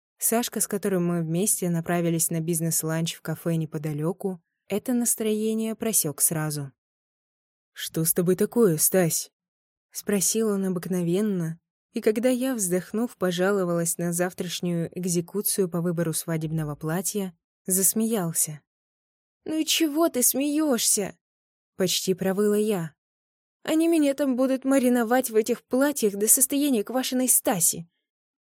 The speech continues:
И наверняка захотят купить платье а-ля кукла Барби или баба на чайник. А я не хочу». «Да», — хмыкнул Лебедев.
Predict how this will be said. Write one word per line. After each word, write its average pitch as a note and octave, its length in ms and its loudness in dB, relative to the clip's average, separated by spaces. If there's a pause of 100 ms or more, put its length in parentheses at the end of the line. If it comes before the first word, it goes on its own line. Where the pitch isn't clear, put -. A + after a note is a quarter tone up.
(240)
И F#3+ 80 2
наверняка F3+ 540 0
захотят E3+ 420 -4
купить F#3 340 -6
платье F#3 540 -2 (240)
а-ля F#3 260 2
кукла F#3 380 0
Барби F#3+ 640 0 (240)
или G3+ 180 2
баба F3+ 360 2
на F3 120 0
чайник. G3+ 680 -2 (520)
А A3 100 -4
я G3+ 200 2
не A#3 80 0
хочу». G3+ 600 -2 (1120)
«Да», — D#3+ 680 0 (500)
хмыкнул G#3+ 500 -2
Лебедев. F3 580 -2